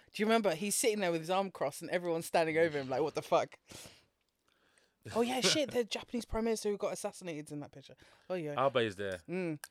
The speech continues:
Speaker 1: When he addressed thousands of Boy Scouts with a rambling political speech about cocktail parties and rich people having <laughs> sex on boats. <laughs> Oh, shit, my chest.
Speaker 2: Look, man, this started
Speaker 1: Oh.
Speaker 2: from grabbing her in the pussy. That's when it
Speaker 1: Yeah,
Speaker 2: started, this
Speaker 1: shoulda
Speaker 2: sort of thing.
Speaker 1: clocked.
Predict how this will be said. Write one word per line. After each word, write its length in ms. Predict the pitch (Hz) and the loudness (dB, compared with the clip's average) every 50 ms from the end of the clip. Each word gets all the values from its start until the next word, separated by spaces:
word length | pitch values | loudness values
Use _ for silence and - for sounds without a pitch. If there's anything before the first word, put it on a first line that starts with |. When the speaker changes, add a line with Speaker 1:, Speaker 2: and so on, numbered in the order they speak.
| _ _ | _ _
Speaker 1:
When 200 | - 196 220 233 | 0 2 2 2
he 180 | 233 - 247 220 | 2 2 2 0
addressed 400 | 202 185 - 202 220 220 - - | 2 2 2 2 2 2 0 -2
thousands 460 | - 180 185 202 214 208 226 220 196 202 | 0 2 2 2 2 2 0 0 0 -2
of 160 | 175 - - | -2 -2 -2
Boy 200 | 180 190 202 208 | 0 0 0 0
Scouts 560 | 208 - - 147 139 139 151 160 131 - - - | -2 -2 -2 -2 -2 -2 -2 -4 -6 -8 -6 -4
with 160 | 175 170 147 | -2 0 0
a 60 | 147 147 | -2 0
rambling 440 | 151 170 185 202 185 185 190 185 | 0 0 0 0 0 -2 -4 -2
political 440 | 165 - 190 185 151 - - - 165 | -2 -2 0 0 0 -2 -4 -8 -10
speech 400 | - - - 151 135 107 - - - - - _ _ _ _ - | -8 -6 -6 -6 -4 -6 -8 -12 -16 -20 -20 _ _ _ _ -4
about 340 | 156 - 165 165 160 - - _ _ _ _ - | -2 0 2 0 0 -2 -4 _ _ _ _ -2
cocktail 420 | - 233 - - - 208 175 170 | 0 0 0 2 2 0 0 0
parties 520 | 156 - 160 151 - - 139 143 147 - - | 2 0 0 0 0 -2 -6 -8 -8 -8 -4
and 220 | 151 156 151 156 175 | -4 -4 -2 -2 -4
rich 160 | 165 139 - | -6 -6 -4
people 280 | - 190 175 160 170 170 | -4 -4 -4 -4 -4 -4
having 260 | 175 170 180 190 190 | -4 -4 -4 -2 0
<laughs> 0 | |
sex 500 | - - - - 277 294 - - - - 523 | 2 4 8 10 10 10 8 6 0 2 2
on 60 | 440 415 403 - - | 2 0 -2 0 4
boats. 540 | 392 453 494 494 480 381 - - - - - - - - - 214 | 6 8 10 10 10 8 6 -2 -12 -14 -16 -16 -14 -12 -10 -8
<laughs> 160 | - - - - - - - - - - - - - - - - - - - - - - - 440 | -8 -8 -10 -10 -14 -18 -12 -10 -10 -10 -10 -12 -18 -20 -18 -20 -20 -20 -20 -20 -20 -16 -10 -6
Oh, 240 | 427 392 392 392 381 | -4 0 0 2 0
shit, 360 | 403 - - 392 359 339 294 311 | 0 -2 -2 -4 -4 -4 -4 -8
my 80 | 311 | -10
chest. 160 | 311 - - 349 - | -10 -6 0 4 4
Speaker 2:
Look, 120 | 123 117 | 4 6
man, 280 | 117 120 117 117 113 104 - - - - | 6 6 6 6 4 2 -4 -12 -4 2
this 180 | - 190 233 208 | 4 4 4 6
started 280 | - - - - 330 320 | 8 10 10 10 8 8
Speaker 1:
Oh. 40 | |
Speaker 2:
from 140 | - 156 143 | 4 2 6
grabbing 280 | 120 147 143 135 135 127 | 8 10 10 10 10 8
her 80 | 120 | 8
in 80 | 117 110 | 6 6
the 60 | 104 | 6
pussy. 320 | - 123 123 110 104 104 98 | 6 6 6 6 4 4 4
That's 260 | 107 127 135 - - | 4 4 4 2 2
when 140 | 135 139 135 | 2 4 4
it 80 | 131 123 | 6 6
Speaker 1:
Yeah, 40 | 190 | 8
Speaker 2:
started, 260 | 208 123 120 113 110 | 10 10 10 10 10
this 140 | 123 135 117 | 8 6 6
Speaker 1:
shoulda 160 | - 139 123 120 | 8 8 8 8
Speaker 2:
sort 80 | 113 - | 8 6
of 40 | 247 | 4
thing. 100 | 117 107 101 | 4 2 0
Speaker 1:
clocked. 120 | - - | -4 -10